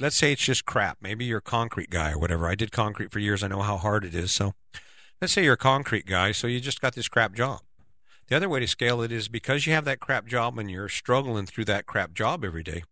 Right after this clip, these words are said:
how great is the rest of your life? And again, how energizing, how excited are you about getting there? You get done with work and it's like, "Hell yeah, let's do this."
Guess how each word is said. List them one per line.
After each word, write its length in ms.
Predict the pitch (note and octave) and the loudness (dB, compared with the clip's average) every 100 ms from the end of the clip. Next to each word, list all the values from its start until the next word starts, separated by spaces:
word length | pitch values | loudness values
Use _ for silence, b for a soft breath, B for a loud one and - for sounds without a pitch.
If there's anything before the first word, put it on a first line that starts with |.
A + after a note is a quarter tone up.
| _ - - - - - - - B B B | _ -20 -20 -20 -20 -20 -20 -20 B B B
how 140 | C#3+ | 0
great 300 | D#3+ D3+ D3 | 2 4 2
is 200 | C3 A#2 | 2 2
the 100 | G#2+ | 2
rest 260 | G#2 G#2+ - | 2 2 0
of 100 | G2 | -2
your 160 | F#2+ F2+ | -4 -4
life? 320 | E2 - - - - - - - | -6 -12 -18 -20 -20 -20 -20 -10
And 100 | - | 0
again, 200 | G#2+ G2 | 2 2
how 240 | E2+ A#2 B2 | 2 2 0
energizing, 680 | C3 D3 D3 B2 A2 A2 A#2 | -2 -2 -2 0 0 0 -4
how 180 | G#2 A#2+ | -2 -2
excited 680 | G2 - G#2+ A2 A#2 A#2+ - | 0 2 4 4 2 -4 0
are 160 | A#2 | 2
you 220 | A#2+ A2 A2 | 2 2 2
about 400 | F2+ F#2+ F2 G#2 | 2 0 -2 0
getting 300 | A2+ A2+ G#2+ | 0 0 4
there? 200 | A2 A2+ | 6 6
You 100 | G#2 | 4
get 160 | A2+ | 0
done 200 | A#2 A2+ | 4 4
with 160 | G#2+ G#2+ | 2 0
work 240 | A#2+ A#2+ | 2 2
and 60 | A2+ | 2
it's 120 | - | 2
like, 180 | G2+ - | 2 0
"Hell 300 | - B2 A#2 | -2 2 2
yeah, 160 | A#2 | 2
let's 260 | A2 G#2+ - | 2 2 2
do 280 | - C#3+ D3+ | 4 2 2
this." 400 | F#2+ - - | -2 -6 -8